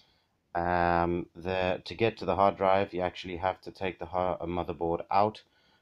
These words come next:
Uh, there are four screws on the motherboard, there, there, there, and there. Uh, once you have those screws, you do have to take the, uh,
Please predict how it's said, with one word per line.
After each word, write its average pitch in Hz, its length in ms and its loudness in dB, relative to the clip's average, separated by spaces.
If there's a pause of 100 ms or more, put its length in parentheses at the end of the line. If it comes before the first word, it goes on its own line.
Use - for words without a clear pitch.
(140)
Uh, 85 200 2
there 90 120 0
are 85 40 0
four 104 280 0
screws 101 380 -6
on 90 200 -2
the 87 80 -2
motherboard, 104 680 0
there, 104 500 4 (680)
there, 90 460 0 (220)
there, 87 400 -2
and 82 200 -8
there. 110 360 -2 (520)
Uh, 87 140 4
once 107 240 0
you 104 80 -6
have 98 200 -2
those 92 180 -2
screws, 101 300 -4
you 87 80 -6
do 98 180 -4
have 95 160 -6
to 92 100 -14
take 95 300 -6
the, 90 380 -4 (220)
uh, 85 360 -2